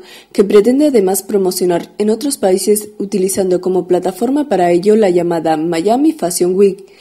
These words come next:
según ha afirmado su consejera de Industria, Minerva Alonso. La consejera ha dado a conocer esta iniciativa al informar en rueda de prensa de varias acciones desarrolladas en las últimas semanas en Madrid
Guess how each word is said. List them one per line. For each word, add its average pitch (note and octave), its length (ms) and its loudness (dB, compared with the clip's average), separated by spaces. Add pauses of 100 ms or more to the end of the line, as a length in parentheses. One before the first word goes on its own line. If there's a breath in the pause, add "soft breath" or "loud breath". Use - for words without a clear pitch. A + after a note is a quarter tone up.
(240 loud breath)
según A#3 400 4
ha D4+ 60 2
afirmado F#3 520 -2
su G3+ 160 -6
consejera F3 520 -2
de G#3+ 80 0
Industria, A#3+ 500 0
Minerva F3+ 520 0
Alonso. E3+ 720 -2 (560 loud breath)
La F3+ 160 2
consejera F3+ 520 0
ha F3 40 2
dado F3+ 220 2
a G#3+ 80 2
conocer G#3+ 400 0
esta A3 220 -2
iniciativa F#3 760 0 (260 loud breath)
al F#3+ 180 4
informar G#3 460 0
en D4 100 0
rueda F#3+ 360 2
de F3+ 100 0
prensa G3 360 2
de A#3+ 140 2
varias F3 320 0
acciones A#3 480 -2
desarrolladas F3+ 760 0
en F3 60 0
las F#3+ 160 -4
últimas D4 340 0
semanas F3 420 -4
en C#4+ 80 0
Madrid F#3 480 0